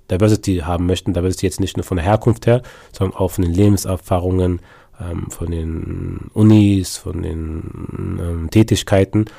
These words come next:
um halt auch einfach, ähm, zu wachsen. Und deswegen sind da die Türen auf jeden Fall meiner Meinung nach ein bisschen mehr offen. Aber früher, ich hab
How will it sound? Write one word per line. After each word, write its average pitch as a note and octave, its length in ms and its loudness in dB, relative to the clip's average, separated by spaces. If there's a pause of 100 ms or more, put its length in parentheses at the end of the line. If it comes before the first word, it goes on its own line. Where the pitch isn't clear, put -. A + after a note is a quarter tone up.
(160)
um F#2 80 -2
halt F2+ 220 0
auch F2+ 140 0
einfach, - 640 -4 (100)
ähm, E2+ 480 -4
zu - 140 -10
wachsen. E2+ 360 0
Und D#2 120 -8
deswegen F2 460 -2 (280)
sind - 240 -2
da F#2+ 60 4
die F#2 100 4
Türen G2 160 0
auf F2+ 160 2
jeden F#2 140 2
Fall F2+ 140 -2
meiner F2+ 160 2
Meinung F2 260 0
nach E2+ 280 -2 (140)
ein F#2 140 -6
bisschen F2+ 260 -2
mehr G2+ 160 4
offen. G#2+ 300 2
Aber F2+ 240 0
früher, G2+ 320 0
ich - 160 -8
hab F2+ 80 -6